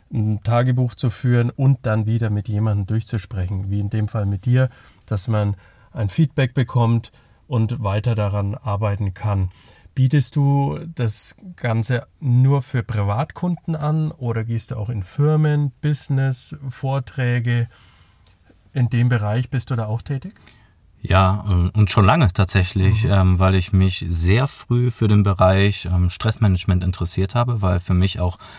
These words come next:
Speaker 2: sehr früh klar war, dass eben Gesundheit nicht nur von der körperlichen Gesundheit, sondern von der geistigen Gesundheit abhängt. Ich kann dir nicht <laughs> genau sagen, das war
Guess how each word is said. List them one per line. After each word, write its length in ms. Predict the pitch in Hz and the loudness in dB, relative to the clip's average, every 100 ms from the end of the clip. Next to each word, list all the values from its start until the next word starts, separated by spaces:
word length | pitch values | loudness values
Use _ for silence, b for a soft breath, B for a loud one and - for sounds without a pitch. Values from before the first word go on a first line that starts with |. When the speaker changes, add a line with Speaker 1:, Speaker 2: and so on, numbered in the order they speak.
| B B B | B B B
Speaker 2:
sehr 320 | - 101 113 | 0 2 2
früh 240 | - 113 | 2 0
klar 380 | 98 - 90 107 | 2 4 4 4
war, 140 | 113 | 4
dass 220 | 95 90 - | 2 0 0
eben 520 | 90 87 90 90 85 | 0 2 2 2 2
Gesundheit 720 | 90 90 143 - 131 120 - | 2 6 6 6 4 4 4
nicht 260 | 113 113 - | 4 4 4
nur 140 | 110 | 4
von 240 | - 107 | 4 4
der 100 | 98 | 4
körperlichen 680 | 92 - 107 101 117 117 120 | 2 0 0 2 0 2 2
Gesundheit, 420 | 113 113 113 107 | 2 2 2 0
sondern 240 | - 104 92 | 2 2 2
von 140 | 95 | 2
der 100 | 90 | 2
geistigen 540 | 87 92 95 113 117 120 B B B B B | 2 0 0 0 0 0 B B B B B
Gesundheit 600 | 107 110 120 - 117 - | 2 4 4 2 0 0
abhängt. 520 | 107 - 123 123 - | -4 0 2 2 -2
Ich 280 | 87 - - | -8 -8 -4
kann 180 | 107 113 | 2 4
dir 100 | 110 | 4
nicht 280 | 104 - | 2 0
<laughs> 120 | - 98 | -2 4
genau 280 | 107 95 | 6 6
sagen, 460 | 110 92 98 107 113 | 6 6 6 4 2
das 220 | 95 - | 0 0
war 280 | 87 90 87 | 2 4 2